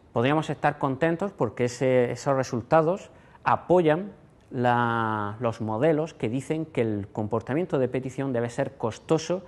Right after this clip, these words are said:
para ser honesto y evolutivamente estable. Sin embargo, cuando uno lo piensa bien, no necesariamente nuestros resultados apoyan esos modelos.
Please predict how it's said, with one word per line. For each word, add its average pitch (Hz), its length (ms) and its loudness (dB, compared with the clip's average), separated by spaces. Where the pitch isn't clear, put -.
para 165 140 4
ser 170 220 2
honesto 165 560 0
y 131 100 -4
evolutivamente 117 540 -2
estable. 104 400 0
Sin 139 140 -2
embargo, 185 340 4
cuando 151 300 0
uno 170 200 0
lo 147 280 2
piensa 147 480 -6
bien, 160 320 -4
no 147 280 0
necesariamente 135 840 -4
nuestros 123 240 -6
resultados 120 500 -4
apoyan 117 380 -4
esos 101 240 -8
modelos. 95 540 -6